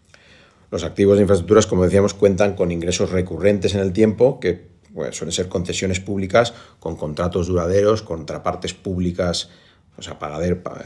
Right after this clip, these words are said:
el, el que paga al final puede ser el gobierno, normalmente es el gobierno, y tienes contratos públicos regulados con muchísima estabilidad, con ingresos que normalmente tienen, eh, es que se indexan a la, a la inflación, o sea que no tienes riesgo de inflación.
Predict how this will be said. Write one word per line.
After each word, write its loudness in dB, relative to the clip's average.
el, -10
el -12
que -10
paga -2
al 0
final -2
puede 2
ser -2
el 0
gobierno, -2
normalmente -4
es -10
el -4
gobierno, 2
y -10
tienes -4
contratos -4
públicos 0
regulados 0
con -8
muchísima -6
estabilidad, -2
con -2
ingresos -2
que -6
normalmente -8
tienen, -8
eh, -14
es -16
que -14
se -12
indexan -8
a -14
la, -12
a -10
la -10
inflación, -4
o -6
sea -6
que -6
no -8
tienes -10
riesgo -8
de -6
inflación. -2